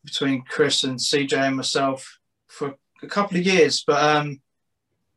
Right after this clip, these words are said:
yeah, it would be kind of fitting, maybe, you know, get through all this crap, you know, and then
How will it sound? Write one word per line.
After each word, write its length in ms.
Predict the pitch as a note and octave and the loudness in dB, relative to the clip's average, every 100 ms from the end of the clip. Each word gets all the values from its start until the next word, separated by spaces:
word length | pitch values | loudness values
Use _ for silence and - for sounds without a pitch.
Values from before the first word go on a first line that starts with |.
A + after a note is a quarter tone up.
| _ | _
yeah, 300 | - G3 F#3 F3+ | 0 4 4 4
it 60 | |
would 120 | G#3+ | 2
be 120 | A3+ G#3 | 0 -4
kind 240 | A#3 A3 | -2 -2
of 80 | - | -2
fitting, 460 | G3+ F#3 E3 C#3 C3 _ _ _ _ - | -6 -6 -10 -12 -16 _ _ _ _ -8
maybe, 540 | F#3 F3+ E3+ D3+ - | -4 -4 -6 -8 -10
you 120 | F#3 | -2
know, 200 | E3 C#3+ C#3 _ _ _ _ _ _ | 0 0 -4 _ _ _ _ _ _
get 200 | - F#3+ | 0 0
through 160 | F#3 F3+ | 2 2
all 80 | D#3+ | 2
this 200 | D#3+ - | 2 0
crap, 340 | - D3+ D3 _ _ _ _ _ _ _ _ _ _ - | 0 0 0 _ _ _ _ _ _ _ _ _ _ -10
you 80 | D3 | -6
know, 160 | C3 | -4
and 120 | C3 C#3 | -4 -4
then 320 | C#3 C3+ | -2 -2